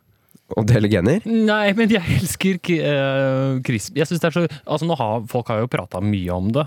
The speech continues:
Speaker 1: Ja.
Speaker 2: eh, på podcast og sånn, men jeg synes, eh, jeg synes det er blant de tingene som, eh, jeg synes folk kan prate enda mer om det.
Speaker 1: Ja, kanskje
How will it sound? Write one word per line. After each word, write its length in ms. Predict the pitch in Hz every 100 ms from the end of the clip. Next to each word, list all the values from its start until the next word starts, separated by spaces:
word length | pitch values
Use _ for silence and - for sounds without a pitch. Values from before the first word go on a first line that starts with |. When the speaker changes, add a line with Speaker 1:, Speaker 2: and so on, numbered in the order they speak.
| 135
Speaker 1:
Ja. 200 | 87 95
Speaker 2:
eh, 40 | 110
på 160 | 113
podcast 420 | 107 98 - 101 113
og 80 |
sånn, 160 | 107 170 - - -
men 240 | 147 156
jeg 180 | 147 147
synes, 380 | - 147 - -
eh, 1000 | 135 131 127 127 127 123 127 135 110 -
jeg 100 | 160
synes 160 | 175 -
det 120 | 143
er 120 | 147
blant 240 | 143 127 135
de 100 | 139
tingene 420 | 117 95 107 123
som, 340 | 143 123 123
eh, 920 | 123 113 117 113 113 117 113 113 117 113 - _
jeg 80 | 165
synes 120 | 180
folk 160 | 190 165
kan 140 | 165 135
prate 220 | 143 - - -
enda 300 | 170 92 87
mer 160 | 98
om 80 | 165
det. 140 | 302 233
Speaker 1:
Ja, 180 | 233 139 -
kanskje 140 | 180